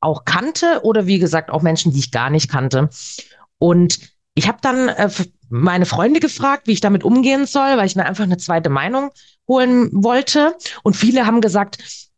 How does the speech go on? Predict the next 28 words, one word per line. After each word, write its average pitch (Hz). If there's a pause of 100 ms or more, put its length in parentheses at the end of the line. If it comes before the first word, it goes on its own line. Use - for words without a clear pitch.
„Reagier 190
da 190
nicht 175
drauf, 160
lass 175
dich 185
gar 180
nicht 156
auf 170
das -
Niveau, 170
sowas 190
gibt's -
immer.“ 175 (880)
Und 170
dann 170
hab 202
ich 226
mir 220
das 190
erstmal 175
angehört 302
und 233
dachte 226
dann 214
aber, 208 (680)
„Nein, 175
weil 160